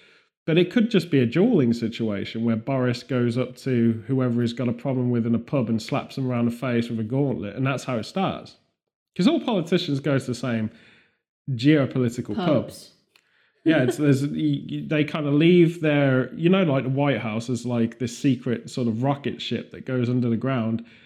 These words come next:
Speaker 1: and it goes, it's like Mos Eisley in, in Star Wars, you know, like the bar that they have in Star Wars where
Speaker 2: Yeah.
Speaker 1: everyone meets, and it's a new, it's like Switzerland.
Speaker 2: Right, yeah.
Speaker 1: Every element goes there,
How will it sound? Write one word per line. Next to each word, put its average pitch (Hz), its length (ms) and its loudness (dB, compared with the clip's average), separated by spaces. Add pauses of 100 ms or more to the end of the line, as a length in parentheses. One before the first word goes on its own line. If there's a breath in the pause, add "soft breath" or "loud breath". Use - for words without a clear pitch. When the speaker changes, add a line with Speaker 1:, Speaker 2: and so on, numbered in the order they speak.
(160 soft breath)
Speaker 1:
and 120 460 2
it 131 180 -6
goes, 156 380 4
it's 160 200 0
like 180 140 0
Mos 165 260 0
Eisley 151 520 0
in, 104 220 -6
in 117 280 0
Star 147 360 -2
Wars, - 320 -8
you 131 100 -8
know, 139 180 0
like 127 280 0
the 123 280 2 (300 loud breath)
bar 147 300 -2
that 117 120 -4
they 104 140 -6
have 104 240 -8
in 104 100 -6
Star 123 380 -4
Wars 104 280 -4
where 120 140 0
Speaker 2:
Yeah. 131 120 2
Speaker 1:
everyone 135 400 2
meets, 127 340 0
and 117 140 -2
it's 113 100 -6
a 135 60 -4
new, 165 160 6
it's 170 140 6
like 156 180 -2
Switzerland. 131 640 0 (200 loud breath)
Speaker 2:
Right, 190 300 -2
yeah. 170 80 0
Speaker 1:
Every 185 300 4
element 180 420 4
goes 156 320 6
there, 170 400 2